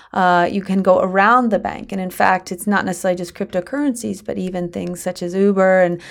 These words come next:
and other of these newer sharing economy platforms are doing much of their transactions outside of the, the banking system. So you're seeing more and more players who are kind of going after niches within the banking system and saying, "Let's, we can do this differently."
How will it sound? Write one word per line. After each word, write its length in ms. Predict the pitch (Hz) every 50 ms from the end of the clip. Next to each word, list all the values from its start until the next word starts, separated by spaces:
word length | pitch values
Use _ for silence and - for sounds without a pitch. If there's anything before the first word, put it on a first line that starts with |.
| - - - -
and 120 | - 185 185
other 220 | 185 190 196 190
of 60 | 180
these 200 | 180 180 175 180
newer 360 | 190 208 214 214 202 185 180
sharing 340 | 175 - - 202 190 185 185
economy 460 | 180 - - - 247 247 247 233 220
platforms 540 | 208 - 196 175 - - - 185 180 175 175
are 100 | 185 180
doing 260 | 175 190 185 180 185
much 200 | 190 196 196 -
of 80 | - 196
their 140 | 180 175 170
transactions 580 | 175 - 180 175 175 185 185 156 - - 180
outside 480 | 185 175 - - - 202 202 208 208 196
of 100 | 190 180
the, 300 | 185 175 170 - - 226
the 100 | - 185
banking 360 | 175 180 165 156 160 - 208 208
system. 400 | - - - - - - - - - - - - - - _
So 100 | - 214
you're 160 | 214 214 214
seeing 320 | 208 - 240 226 214 214 208
more 240 | 214 226 240 247 247
and 100 | 233 226
more 360 | 220 208 196 190 185 185 - - - - _ _ _ -
players 720 | - - 226 226 233 240 220 196 180 175 165 165 165 -
who 360 | - - - 202 196 190 196
are 340 | - - 196 185 185 185 180
kind 220 | 180 - 202 190
of 80 | 185 180
going 320 | 175 202 214 208 202 190
after 260 | 185 175 175 - - 180
niches 560 | 180 185 208 220 233 226 - 202 175 175 175
within 480 | 180 175 190 196 208 202 185 180 170
the 80 | 175 185
banking 380 | 175 170 165 165 165 180 180 170
system 400 | - 185 180 175 - - 175 170
and 100 | 165 160
saying, 160 | 185 170 170
"Let's, 320 | 175 190 202 202 - -
we 140 | 214 220 226
can 120 | 226 220 185
do 120 | 185 190
this 160 | - - -
differently." 540 | - - 196 196 - - - - - - -